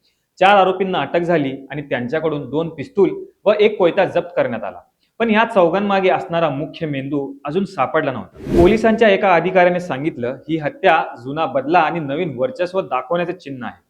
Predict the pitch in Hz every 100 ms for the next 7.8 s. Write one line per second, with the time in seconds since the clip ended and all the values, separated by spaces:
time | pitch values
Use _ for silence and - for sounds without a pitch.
0 | _ _ _ _ 120 139 127 127 151 156
1 | - 160 170 160 160 190 - 180 185 185
2 | 202 190 196 - _ 175 170 220 226 -
3 | 165 208 202 170 190 143 165 165 110 113
4 | 127 127 107 92 _ _ _ _ 110 131
5 | 139 185 190 170 - 185 143 151 180 -
6 | 175 175 - 156 156 - 208 175 165 170
7 | 170 - 143 156 156 123 110 90